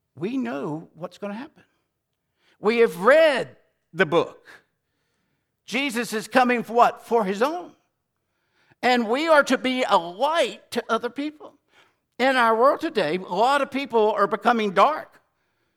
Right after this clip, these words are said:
They're becoming confused. They're discouraged.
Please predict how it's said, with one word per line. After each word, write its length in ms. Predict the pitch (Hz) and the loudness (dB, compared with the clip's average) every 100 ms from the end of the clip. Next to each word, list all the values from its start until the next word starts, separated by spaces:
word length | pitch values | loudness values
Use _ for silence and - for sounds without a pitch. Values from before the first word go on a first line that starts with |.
| _ _ _ _ _ _ | _ _ _ _ _ _
They're 220 | - 240 | 0 2
becoming 460 | 233 226 226 220 214 | 2 2 2 2 0
confused. 840 | 190 185 202 302 349 190 - - - _ _ _ _ _ _ _ _ _ | -4 -6 -6 -8 -8 -12 -18 -20 -20 _ _ _ _ _ _ _ _ _
They're 420 | 185 247 247 - | 2 4 4 0
discouraged. 920 | 180 240 - 269 381 370 247 - - | -4 -6 0 0 0 -2 -10 -14 -20